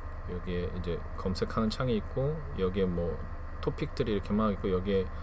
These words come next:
크게 비디오 있고 여기에 사진 있고 사진 있고 사진 있고 막 이런 식으로 있잖아요. 이게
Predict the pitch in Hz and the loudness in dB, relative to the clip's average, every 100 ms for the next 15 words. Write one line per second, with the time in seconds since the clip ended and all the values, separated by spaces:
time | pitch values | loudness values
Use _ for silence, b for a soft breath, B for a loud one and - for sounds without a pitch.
0 | B B - 165 156 143 110 95 - 104 | B B -2 2 4 6 6 4 0 0
1 | 95 104 98 90 120 107 90 98 - 120 | 4 4 4 2 2 2 2 0 0 0
2 | 117 110 110 107 110 107 - - - 107 | 2 2 0 0 2 2 2 0 0 2
3 | 104 98 98 101 117 120 95 82 87 104 | 2 2 2 6 4 4 2 2 0 2
4 | 120 - B B B - 113 113 123 127 | 0 -2 B B B -4 0 4 8 10
5 | 117 80 | 10 6